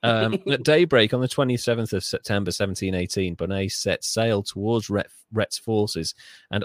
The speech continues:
Speaker 1: all three sloops opened fire, initiating the Battle of Cape Fear River. That's a fucking awesome name, that, man.
Speaker 2: Yeah, it is. Although every
Speaker 1: Yeah,
Speaker 2: time
Speaker 1: what
Speaker 2: you
Speaker 1: a
Speaker 2: say Cape Fear, I think of the Stephen King. <laughs> So, or
Speaker 1: Is,
Speaker 2: is
Speaker 1: yeah,
Speaker 2: it,
Speaker 1: yeah, yeah.
Speaker 2: uh,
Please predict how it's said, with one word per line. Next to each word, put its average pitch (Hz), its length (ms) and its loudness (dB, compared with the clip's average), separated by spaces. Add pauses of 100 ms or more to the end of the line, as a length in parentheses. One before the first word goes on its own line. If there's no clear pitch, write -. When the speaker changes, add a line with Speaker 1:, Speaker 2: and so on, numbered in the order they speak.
Speaker 1:
all 156 240 6
three 151 300 -2
sloops 135 420 -2
opened 110 280 0
fire, 110 440 -2 (300)
initiating 110 640 0
the 101 60 -2
Battle 107 420 -2
of - 100 -8
Cape - 320 -4
Fear 110 340 -2
River. 90 320 -2
That's - 220 -10
a - 140 -12 (160)
fucking 110 340 -8
awesome 95 440 -2
name, 90 340 -4
that, 92 260 -4
man. 101 240 -4
Speaker 2:
Yeah, 180 120 -2
it 104 100 -8
is. 117 260 -10 (240)
Although 190 220 -2
every 208 180 2
Speaker 1:
Yeah, 87 60 2
Speaker 2:
time - 80 4
Speaker 1:
what - 60 2
Speaker 2:
you - 40 2
Speaker 1:
a - 40 -4
Speaker 2:
say 147 120 -4
Cape 147 280 -4
Fear, 147 240 -2
I 117 80 -2
think 123 180 -4
of 120 80 -4
the 110 240 -6
Stephen 120 480 -8
King. 127 460 -8
<laughs> - 40 -20 (800)
So, 139 240 -2 (180)
or 190 180 2 (180)
Speaker 1:
Is, 113 180 0
Speaker 2:
is 127 120 4
Speaker 1:
yeah, 117 140 6
Speaker 2:
it, - 20 2
Speaker 1:
yeah, 110 240 2
yeah. 104 80 2
Speaker 2:
uh, 92 100 -4